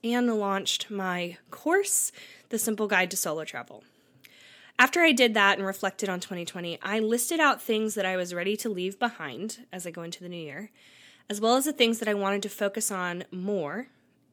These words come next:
now in twenty twenty-one, a-, as well as relationships that I wanted to make sure I intentionally cultivated.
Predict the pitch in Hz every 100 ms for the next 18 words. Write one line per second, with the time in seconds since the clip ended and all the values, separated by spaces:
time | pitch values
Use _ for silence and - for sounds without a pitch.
0 | - 185 160 160 165 170 165 143 - 151
1 | 175 220 - _ _ - - - - _
2 | - 202 208 220 202 226 226 214 185 196
3 | 196 208 208 208 - 151 - - - 202
4 | 185 175 165 160 180 165 - - 160 160
5 | - 165 156 - 165 - 180 175 - -
6 | - - - 117 135